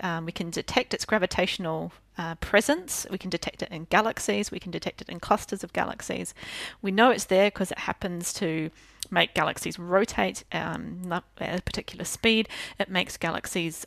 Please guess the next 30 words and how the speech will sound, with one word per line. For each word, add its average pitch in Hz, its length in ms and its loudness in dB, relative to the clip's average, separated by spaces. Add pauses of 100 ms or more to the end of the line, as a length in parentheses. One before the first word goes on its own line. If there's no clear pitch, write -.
on 165 300 -8
very 180 240 6
large 160 320 -2
scales 170 640 0
move 165 560 -4 (180)
relatively 170 480 0
quickly - 420 -4
with 160 140 -2
respect - 360 -2
to - 60 -12
one 180 140 -2
another. 180 340 -2 (540)
We 208 120 0
n-, 202 100 0
can 196 160 -2
see 320 340 4
it 214 240 6
in 196 160 -2
terms 180 320 -2
of, 165 300 -4
um, 160 260 -4
its 151 160 -4
gravitational 196 640 0
effect, - 420 -2 (440)
but - 260 4
it - 220 -2
has 180 420 2
no 175 640 0 (120)
interaction 175 720 -4
with, 165 280 -2